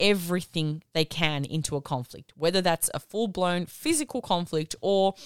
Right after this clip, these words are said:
mostly in Australia's situation, it's petty arguments, disagreements of all sorts, a whole bunch of name-calling, finger-pointing, and completely wiping the floor with someone who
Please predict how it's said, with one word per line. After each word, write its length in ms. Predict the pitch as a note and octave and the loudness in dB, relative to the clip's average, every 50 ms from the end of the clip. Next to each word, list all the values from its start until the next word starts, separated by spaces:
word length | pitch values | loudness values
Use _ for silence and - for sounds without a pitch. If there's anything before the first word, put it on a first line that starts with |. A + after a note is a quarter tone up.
| - - - - - - - - - - _ _ _ _ _ _ _ _ - | -12 -12 -12 -12 -12 -16 -16 -18 -18 -20 _ _ _ _ _ _ _ _ -4
mostly 380 | - E4 F4+ F#4+ - - D#4 C#4 | 0 0 2 2 0 0 0 0
in 80 | C4+ C4+ | 2 2
Australia's 460 | C4 - C4 A#3+ A#3+ B3 B3 A#3 - | 2 2 2 2 2 2 2 0 0
situation, 720 | A#3 G#3 - - G#3+ F#3+ F3+ F3+ F#3 - - F#3+ F3+ F3 | -2 -2 0 2 4 4 4 4 2 2 0 0 -2 -2
it's 380 | - D3+ D#3+ D#3+ D#3+ - - | -4 -4 -4 -4 -4 -4 -4
petty 340 | - - A#3+ A#3 A3+ A3 F#3+ | -2 0 2 2 2 2 2
arguments, 640 | E3+ D#3 D3+ D#3 D3 D3 C#3+ D3+ D3 D3 D3 - - | 2 2 2 0 0 -2 -4 -4 -4 -4 -4 -4 -4
disagreements 720 | - F#3 F3+ - F#3 E3 - D#3 D3+ C#3+ D3 C#3+ C#3+ - | -2 0 0 0 0 0 0 0 0 0 -2 -2 -2 -2
of 140 | - C#3 C#3+ | -2 -2 -2
all 140 | C#3 C3+ C#3 | 0 0 2
sorts, 500 | - - - D3+ C#3+ C#3 C3+ C3+ - - | 2 2 2 2 2 2 0 -2 -2 -4
a 40 | E3+ | -2
whole 260 | - - A#3 A#3 G#3+ | 2 4 4 4 6
bunch 320 | - G#3 G3+ F#3+ - - | 6 4 2 2 0 -2
of 100 | F3+ D#3+ | -4 0
name-calling, 800 | E3+ F3 E3+ F3 F#3 F#3 E3+ - - F3+ E3+ E3+ F3 F3 E3+ E3+ | 2 4 4 4 4 0 -2 -4 -2 0 2 2 2 2 0 -2
finger-pointing, 920 | D#3+ - - - F3+ F3 F3 F3 E3 - - F3 E3 D#3+ D#3+ D#3+ D#3+ D#3+ - | -4 -6 -6 -4 -2 -2 0 -2 -2 -2 0 0 2 2 2 2 0 0 0
and 140 | E3+ F3+ E3+ | -2 -2 -4
completely 760 | - F#3 F3 E3 - - - G3 G#3 A3+ A3+ - D#3+ G3 F#3+ | -4 -6 -8 -8 -10 -10 -4 0 2 2 2 2 0 -2 -2
wiping 580 | F3 E3 E3 D#3+ D#3+ E3+ E3+ - F#3 F#3 E3+ | -2 0 0 0 0 0 0 -2 -4 -4 -4
the 80 | D#3 D3 | -4 -6
floor 480 | - - - - E3+ F3 F3+ F3 E3 D#3+ | -8 -10 -10 -6 -2 0 2 2 2 0
with 120 | D#3+ - | 0 0
someone 380 | - - D3 C#3+ C#3+ C#3 C#3+ D3 | 0 0 0 -2 -2 -2 -2 -2
who 220 | E3 D#3+ D#3 | -2 -2 -2